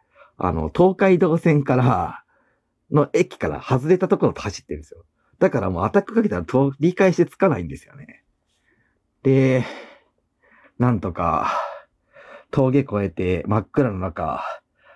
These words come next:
まあ、峠越える、西小堺とかその辺かな？その辺で峠越えるんですけど、もう夕暮れですよ。と、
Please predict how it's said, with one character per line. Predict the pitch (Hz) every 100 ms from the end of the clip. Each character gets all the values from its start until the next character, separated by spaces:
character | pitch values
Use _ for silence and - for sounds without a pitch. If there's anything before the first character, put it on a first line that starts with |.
| _ -
ま | 127
あ、 |
峠 | 139 151 151
越 | 139 139
え | 151
る、 | 143 139 _
西 | - 113 151 143
小 | 143
堺 | 151 - 90
と | 82
か | -
そ | 104
の |
辺 | 98 90
か |
な？ | 113 123
そ | 127
の | 131
辺 | 139 135
で | 127 123 117 - _ _ _ _
峠 | 117 120
越 | 127 104
え | 113
る |
ん | 104
で | 80
す | -
け | 85
ど、 |
も | 90 85 82 - _ _ - -
う |
夕 | 101 127
暮 | 123 123
れ | 120
で |
す | -
よ。 | 76 73 - - _ _ _ _ _ _ - _ _ -
と、 | 113